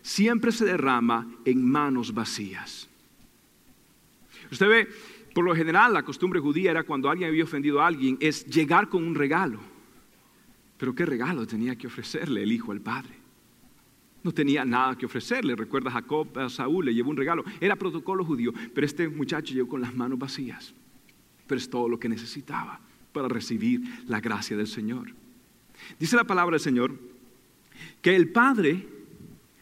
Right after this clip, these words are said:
fue el que lo vio primero. ¿Qué quiere decir? Seguro que el padre se pasaba todas las tardes esperando por su hijo.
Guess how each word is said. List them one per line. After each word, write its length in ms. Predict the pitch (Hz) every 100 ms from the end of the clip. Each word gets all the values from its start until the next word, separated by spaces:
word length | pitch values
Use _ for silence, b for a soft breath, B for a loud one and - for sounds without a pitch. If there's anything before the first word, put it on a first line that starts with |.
| b
fue 380 | - 165 214 226
el 160 | 196 180
que 100 | 180
lo 120 | 156
vio 180 | 147 175
primero. 340 | 180 202 196
¿Qué 140 | - 175
quiere 140 | 175
decir? 280 | 151 202 - B B
Seguro 320 | B 165 180 180
que 60 |
el 100 | 151
padre 340 | - 180 190 190
se 140 | 143
pasaba 320 | 131 127 143
todas 400 | 131 - 175 185
las 220 | 175 -
tardes 480 | - 104 98 98 - - - - - - _ _ _ _ - _ _ _ _ - -
esperando 480 | - 135 135 139
por 140 | 131 131
su 180 | - 101
hijo. 240 | 90 -